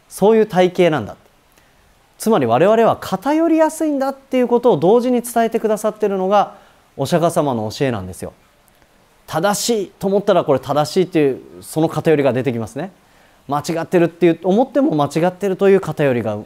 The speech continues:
まれてくる。幸せ不幸もそうなんです。以前もお話ししました。幸せが真っ白だとして、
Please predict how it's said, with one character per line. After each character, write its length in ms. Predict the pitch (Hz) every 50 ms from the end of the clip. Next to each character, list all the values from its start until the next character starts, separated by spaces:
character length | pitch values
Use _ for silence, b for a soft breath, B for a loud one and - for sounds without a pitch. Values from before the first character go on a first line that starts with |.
| - 120
ま 160 | 110 104 104
れ 80 | 101
て 100 | - -
く 40 | -
る。 40 | _ _ _ b b b b b b b b b
幸 480 | - - - - 135 135 131 131 127 120
せ 140 | - 131 113
不 80 | -
幸 220 | - - 202 180 143
も 100 | 123 -
そ 160 | - 180 160
う 20 |
な 100 | 135 110
ん 20 | 98
で 60 | -
す。 80 | - -
以 80 | 156 147
前 140 | 147 156 139
も 80 | 123
お 40 | 113
話 220 | 127 139 143 143
し 20 | -
し 40 | 160
ま 80 | 156 147
し 60 | -
た。 160 | 117 95 b b b b b b b
幸 500 | b - - - 208 226 214 208 214 226
せ 160 | 220 - 233 220
が 100 | 226 214
真 140 | 196 202
っ 40 | 202
白 480 | 196 - - - 233 196 165 - - - - -
だ 140 | 147 139 131
と 100 | 135 123
し 100 | - -
て、 320 | - 147 139 131 - -